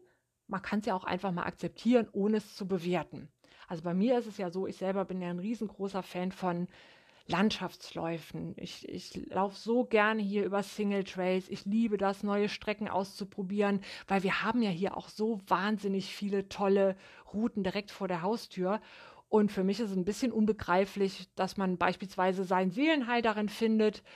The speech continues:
über einen asphaltierten Radweg zu laufen. Immer. Oder hier über die Bordsteine zu schlurfen. Oder immer die gleichen Strecken zu laufen. Oder, oder, oder. Aber auch das.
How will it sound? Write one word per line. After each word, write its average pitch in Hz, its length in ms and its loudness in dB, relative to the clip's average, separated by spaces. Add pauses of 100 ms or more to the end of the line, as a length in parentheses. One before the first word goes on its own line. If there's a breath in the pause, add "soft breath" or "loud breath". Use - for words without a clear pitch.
(420 loud breath)
über 208 160 -2
einen 190 160 0
asphaltierten 180 640 -4
Radweg 165 520 -6
zu - 140 -8
laufen. 156 540 -8 (800)
Immer. 185 500 6 (400)
Oder 220 240 0
hier 190 300 -4
über 180 320 -4 (320 loud breath)
die 202 80 -2
Bordsteine 185 840 0
zu 170 320 -6
schlurfen. 165 800 -2 (560 loud breath)
Oder 254 400 4 (100)
immer 233 280 4
die 214 120 0
gleichen 196 400 0
Strecken 196 420 -4
zu - 140 -10
laufen. 156 480 -4
Oder, 240 440 4
oder, 196 380 2
oder. 156 360 -4 (920)
Aber 175 280 2
auch 254 120 2
das. - 420 -2